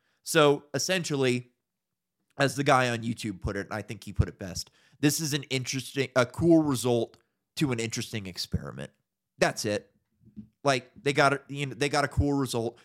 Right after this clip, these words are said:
They showed that we can get more energy out. But as we go down, let me see if I can find this. This was a long article.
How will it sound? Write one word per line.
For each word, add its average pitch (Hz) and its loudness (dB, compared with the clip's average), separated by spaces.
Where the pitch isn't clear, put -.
They 143 2
showed 139 2
that 131 -2
we 127 -4
can 127 -6
get 123 -2
more 117 -2
energy 110 -2
out. 107 -2
But 147 2
as 131 0
we 131 -4
go 131 2
down, 123 -2
let 120 -10
me 120 -10
see 117 -6
if 120 -8
I 110 -6
can 104 -12
find 107 -8
this. - -8
This 113 -4
was 95 -10
a 85 -18
long 85 -14
article. - -16